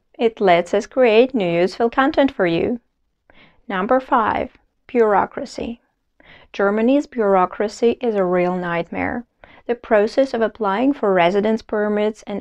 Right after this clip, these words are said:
other legal documents can be cumbersome, with long waiting times and a lot of paperwork. This inefficiency is often frustrating and discouraging for newcomers trying to establish their lives. Number six,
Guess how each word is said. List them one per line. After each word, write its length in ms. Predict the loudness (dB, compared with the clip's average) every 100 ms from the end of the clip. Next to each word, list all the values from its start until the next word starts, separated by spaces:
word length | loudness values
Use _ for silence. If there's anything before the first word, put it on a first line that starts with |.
| -4
other 300 | -2 0 0
legal 320 | 0 0 -2
documents 720 | -2 -4 -4 -4 -2 -4 -6 _ _ -18
can 280 | -6 -4 -2
be 80 |
cumbersome, 760 | -2 -2 0 -2 -2 -6 -4 -4 _ _ _ -20 -4
with 120 | -2
long 320 | 2 4 4 4
waiting 380 | 4 2 -2
times 540 | -4 -4 -2 0 -2 -4
and 160 | -8 -2
a 80 | 2
lot 300 | 2 2 -2
of 100 | -6
paperwork. 640 | -6 -4 -4 0 -2 -4 -14 _ _ _ -20 -20 _ 0
This 300 | 0 0 -2
inefficiency 880 | 2 2 4 2 2 -2 0 2 2
is 240 | 0 -2
often 400 | 0 0 0 -2
frustrating 920 | 0 -2 -4 -6 0 0 0 -4 -6 -8
and 200 | -8 -6
discouraging 800 | -8 -8 -2 0 0 0 -4 -4
for 220 | -6 -4
newcomers 800 | -2 -4 -6 -8 -4 -4 -4 -8 -10
trying 380 | -6 -4 -6
to 160 | -6 -8
establish 500 | -8 -6 -4 -2 -4
their 220 | -4 -2
lives. 440 | 0 0 -4 -8 -20 _ _ _ _ _ _ _ -14
Number 300 | -8 -6 -6
six, 560 | 0 2 2 -4 _